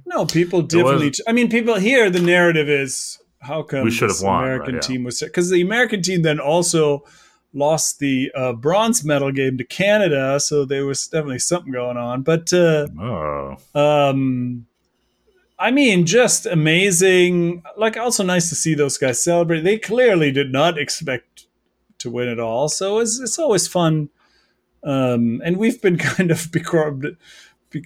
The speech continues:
Speaker 1: bemoaning the, the general malaise that's German sports these days. So it's, uh, it's nice to, it's nice to have this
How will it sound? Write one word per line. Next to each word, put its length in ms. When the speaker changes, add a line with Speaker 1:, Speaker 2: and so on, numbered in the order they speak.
Speaker 1:
bemoaning 760
the, 280
the 220
general 360
malaise 480
that's 220
German 340
sports 440
these 180
days. 280
So 60
it's, 180
uh, 100
it's 240
nice 320
to, 300
it's 180
nice 300
to 100
have 220
this 380